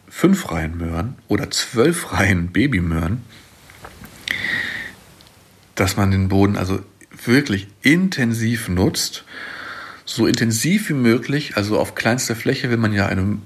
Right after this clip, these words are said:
äh, ähm, soll die Ernte ja so groß wie möglich ausfallen.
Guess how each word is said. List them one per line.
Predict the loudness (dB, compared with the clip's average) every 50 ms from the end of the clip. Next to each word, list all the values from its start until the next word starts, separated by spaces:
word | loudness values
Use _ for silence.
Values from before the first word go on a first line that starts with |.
| -14 _ 0
äh, | 2 2 4 4 2 2 2 2
ähm, | 2 2 0 0 -4 -10 -18 -20 -20 -20 -18 -18 -16 -16 -18 -20 -20 -20 -20 -20 -20 -20 -20 -20 -20 -20 -20 -20 -20 _ _ _ _ -16
soll | -6 -2 0 0
die | 2 2 4
Ernte | 4 4 4 2 0 -2
ja | -2 -2
so | -2 -4 -4
groß | -4 -2 0 2 2 2 2
wie | 2
möglich | 2 2 2 2 0 -4 -6 -4
ausfallen. | -4 -2 -2 -4 -4 -2 0 0 0 0 -2